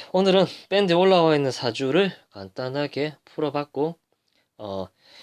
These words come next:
공부를 하시는 분들은 제가 디테일하게 뭔가를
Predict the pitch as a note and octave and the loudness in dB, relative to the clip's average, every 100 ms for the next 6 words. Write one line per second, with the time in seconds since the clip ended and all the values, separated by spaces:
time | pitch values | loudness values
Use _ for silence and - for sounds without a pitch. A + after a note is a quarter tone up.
0 | _ D3 E3+ A#3+ A#3 F#3+ G3 E3+ C#3+ B2+ | _ 0 4 6 6 6 4 2 2 0
1 | A2 G2+ F#2 F2 G#2 _ _ _ _ _ | 0 -2 -4 -10 -18 _ _ _ _ _
2 | _ _ - D3 F3+ F3+ C#3+ F#3+ A3 G#3 | _ _ -2 0 0 0 -4 2 4 6
3 | G3+ E3+ D#3 E3 C#3 B2+ B2 A2 | 4 4 4 2 2 2 2 2